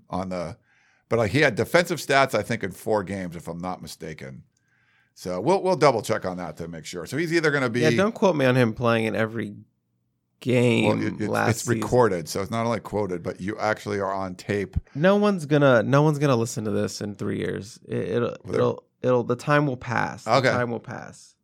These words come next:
Speaker 1: And we'll see. But he's, you know, he's a couple years in college football, and it's, it's definitely weird, you know.
Speaker 2: Yeah,
Speaker 1: obviously
Speaker 2: twelve games in twenty twenty-one.
Speaker 1: Oh, he did. Okay, so I need to, I'll update
Speaker 2: So I'm not
Speaker 1: him.
Speaker 2: crazy.
Speaker 1: I
Speaker 2: So
Speaker 1: never
Speaker 2: quote
Speaker 1: s-
Speaker 2: me. Quote me.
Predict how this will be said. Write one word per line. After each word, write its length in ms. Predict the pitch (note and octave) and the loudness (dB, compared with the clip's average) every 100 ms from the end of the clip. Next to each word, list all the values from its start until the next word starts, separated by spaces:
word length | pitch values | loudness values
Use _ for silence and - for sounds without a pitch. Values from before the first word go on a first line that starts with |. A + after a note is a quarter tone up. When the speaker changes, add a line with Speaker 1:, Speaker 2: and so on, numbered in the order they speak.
| - | -8
Speaker 1:
And 140 | G2 | -8
we'll 80 | F2+ | -8
see. 160 | - - | -10 -2
But 220 | A2+ A#2 | -2 0
he's, 320 | D3 C#3 - | -2 -2 -4
you 80 | A2+ | -6
know, 100 | D#2 | -2
he's 260 | D3 C3+ A2 | -2 -2 0
a 340 | A2+ A2 G2 _ _ _ _ _ _ _ _ | 2 2 -2 _ _ _ _ _ _ _ _
couple 260 | F#3+ F3+ | 2 4
years 280 | D3+ C3+ A#2+ | 2 4 2
in 140 | A2+ G#2 | -2 0
college 260 | G#2 G2+ | 0 0
football, 540 | F#2 F2+ F2 E2+ E2 _ | -4 -4 -4 -4 -8 _
and 140 | F#2+ | -6
it's, 140 | B2 - | -6 -2
it's 260 | C3+ B2+ D3+ | 0 2 2
definitely 260 | D3+ C#3 | 2 2
weird, 360 | A2 A#2 A#2 G2+ | 2 4 4 0
you 100 | G2 | -4
know. 60 | |
Speaker 2:
Yeah, 60 | F#2+ | 0
Speaker 1:
obviously 220 | D3 C3 | 4 4
Speaker 2:
twelve 240 | - D3 C#3 | 6 4 6
games 260 | C3 A#2+ | 0 0
in 60 | G#2+ | -4
twenty 220 | A#2+ G#2 | -4 -2
twenty-one. 320 | A2 F#2 F2+ _ _ | -4 -6 -10 _ _
Speaker 1:
Oh, 100 | - | 6
he 80 | D3 | 6
did. 120 | C#3+ B2 | 6 4
Okay, 260 | C3 G2 | 2 0
so 120 | D2+ | 2
I 80 | C3 | 2
need 160 | C#3 C3 | 2 -2
to, 100 | A#2 A2+ | -2 2
I'll 140 | C3 | 4
update 300 | C3 - A#2+ | 4 2 -2
Speaker 2:
So 60 | A2+ | 0
I'm 140 | C3 | -2
not 220 | C#3+ D3 E3+ | 0 0 -2
Speaker 1:
him. 40 | |
Speaker 2:
crazy. 600 | - C#3+ C3+ B2 - - | -4 -2 -2 -4 -8 -12
Speaker 1:
I 500 | - _ _ _ _ - | -18 _ _ _ _ -2
Speaker 2:
So 160 | - | 0
Speaker 1:
never 80 | G#2+ | 8
Speaker 2:
quote 180 | C#3+ E3 | 12 10
Speaker 1:
s- 60 | A#2+ | 8
Speaker 2:
me. 200 | - - _ _ - | -6 -16 _ _ 0
Quote 220 | C3+ C#2 | 0 0
me. 180 | - | -10